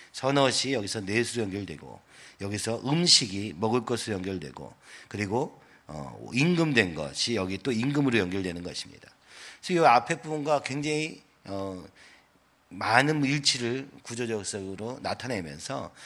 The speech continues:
이 앞에서는 인간이 어떻게 살고 있는가에 대한 모습을 이야기하는 것이고, 오늘 이십사 절에서 이십팔 절에는 작고도 연약한, 그러나 가장 지혜로운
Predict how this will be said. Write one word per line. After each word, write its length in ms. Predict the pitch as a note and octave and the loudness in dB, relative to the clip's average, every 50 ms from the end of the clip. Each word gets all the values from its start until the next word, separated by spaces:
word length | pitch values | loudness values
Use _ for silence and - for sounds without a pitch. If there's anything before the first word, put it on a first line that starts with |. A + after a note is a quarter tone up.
| - - - - - | -18 -18 -16 -12 -2
이 140 | C#3+ E3+ E3+ | 6 8 8
앞에서는 720 | A#2 G2+ A2+ - - C3+ A#2+ A2 A#2+ A#2+ B2+ C3+ A#2+ A#2 | 8 8 6 2 0 -2 -2 -2 -2 -4 -4 -6 -6 -4
인간이 340 | B2 C#3 C#3 D#3 D3+ D#3+ | -4 -2 0 0 0 0
어떻게 300 | D3+ B2+ A2 - - C3 | 0 -2 -2 -4 -6 -6
살고 280 | - - C3+ C3 A#2+ B2+ | -4 -2 -4 -2 -2 -2
있는가에 400 | A#2 G#2 G2+ F#2+ F2+ F#2 F#2 F#2 | -4 -4 -4 -6 -6 -4 -6 -6
대한 180 | E2+ F2 F2 F2+ | -6 -6 -8 -6
모습을 580 | F2+ F2 F#2 F2+ - F2 D#2 G2 A#2 C#3+ E3+ - | -6 -4 -4 -6 -6 -8 -6 -6 -6 -6 -4 -2
이야기하는 420 | A2 A2 G#2 G2+ G#2 G2+ F#2+ F#2+ | 0 0 0 0 -2 -4 -6 -6
것이고, 540 | F2 D#2 C#2+ - - - - A#2+ - - - - - - - - - | -8 -8 -6 -8 -8 -8 -8 -8 -8 -10 -10 -14 -18 -20 -20 -12 -4
오늘 300 | - A#2+ B2+ C3+ C#3+ C3+ | 0 2 4 4 4 4
이십사 400 | B2 A#2+ A2+ A#2+ - - A2 G#2+ | 2 2 0 0 0 0 -2 -2
절에서 440 | G#2+ A2+ A2 G#2+ G#2 G2 F#2+ - G#2 | 0 -2 -2 -4 -4 -6 -8 -10 -10
이십팔 400 | G2 F2+ - - - - A#2 G2+ | -8 -8 -8 -8 -8 -10 -10 -8
절에는 460 | - F#2+ F2+ F2 F2+ A#2+ C3 G#2+ E2+ - - - - - - | -8 -8 -8 -8 -6 -6 -6 -6 -8 -10 -14 -18 -20 -16 -10
작고도 520 | - - A2+ A#2+ - - C#3 C3+ B2+ B2+ A#2 | -2 2 2 2 4 2 2 4 6 6 6
연약한, 560 | A2 G#2+ A2+ A2 G#2 - - - F2 C#2 - - _ - - - - - | 6 6 6 4 2 0 -4 -10 -10 -12 -14 -18 _ -20 -20 -20 -20 -16
그러나 500 | - - G#2+ G#2 G2 G2 G2 F2+ E2 - _ _ _ _ - - | -10 -6 -6 -6 -6 -6 -8 -10 -12 -16 _ _ _ _ -6 -4
가장 400 | - - - - A#2+ A#2+ B2 C3 | -4 -4 -2 0 2 2 2 2
지혜로운 560 | A2+ - - A#2+ A2 G2+ G2+ A2+ B2 G#2+ - | 0 0 0 0 0 0 -2 -2 -2 -4 -6